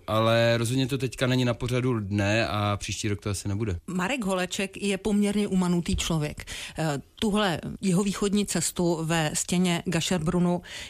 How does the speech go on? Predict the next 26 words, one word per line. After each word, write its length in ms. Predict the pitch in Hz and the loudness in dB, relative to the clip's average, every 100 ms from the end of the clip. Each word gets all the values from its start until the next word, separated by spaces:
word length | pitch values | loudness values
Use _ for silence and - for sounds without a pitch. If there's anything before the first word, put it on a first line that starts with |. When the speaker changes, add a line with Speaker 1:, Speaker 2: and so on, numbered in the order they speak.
| - | -4
Speaker 2:
jedna, 720 | 160 160 156 165 165 165 156 | 0 2 2 2 2 2 0
mm, 260 | 175 165 185 - | -4 -4 -6 -4
vlastně 340 | 165 151 110 | -2 2 4
Speaker 1:
Jihozápadní. 640 | 110 113 107 110 95 87 85 | 4 4 4 2 0 -2 -4
Speaker 2:
Jihozápadní, 520 | - 214 196 180 180 151 | -2 0 0 0 0 0
pardon, 340 | 165 165 160 - | 0 0 -2 0
lezl 280 | 180 175 | 0 2
už 140 | 240 254 | 0 -2
po 140 | 214 | -2
páté. 360 | 190 170 165 110 - | 0 0 -2 -6 -8
Jeden 540 | - 190 185 196 196 185 - 170 | -2 0 2 2 2 0 -2 -2
z 140 | 160 156 | -2 0
jeho 240 | 180 196 | 2 0
partnerů 640 | 185 165 190 180 170 165 175 | 0 -2 2 2 2 2 -2
tam 220 | - 185 190 | -2 0 2
umřel. 480 | 185 185 170 147 165 - | 2 2 2 0 -4 -8
Eh, 60 | 175 | -4
nesmáli 500 | 185 175 - 247 285 | 0 2 2 0 2
se 160 | - | 0
vám, 180 | 247 226 | 0 0
že 100 | 220 | 0
tam 160 | 196 190 | 0 0
jedete 300 | 180 175 180 | 2 0 0
jako 200 | 175 190 | -2 0
náhradní 420 | 180 175 175 175 | 2 2 2 2
mrtvola? 480 | 175 - - 202 | 2 0 -2 -2